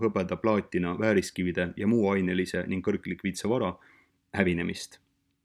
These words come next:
kuna kellegi võlg on paratamatult kellegi investeering.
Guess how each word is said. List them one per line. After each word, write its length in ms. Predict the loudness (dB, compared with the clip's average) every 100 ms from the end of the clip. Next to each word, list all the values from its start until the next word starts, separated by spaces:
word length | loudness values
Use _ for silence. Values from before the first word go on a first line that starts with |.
| _ _ _ -10 -2
kuna 320 | 0 0 -2 -8 -8 2
kellegi 300 | 4 4 6
võlg 380 | 4 4 -2 -10 _ _ _ -8
on 140 | -2 4
paratamatult 800 | 4 4 0 0 0 -4 -4 -18 -8
kellegi 260 | -2 0 0
investeering. 640 | -2 -2 -4 -4 -6 -8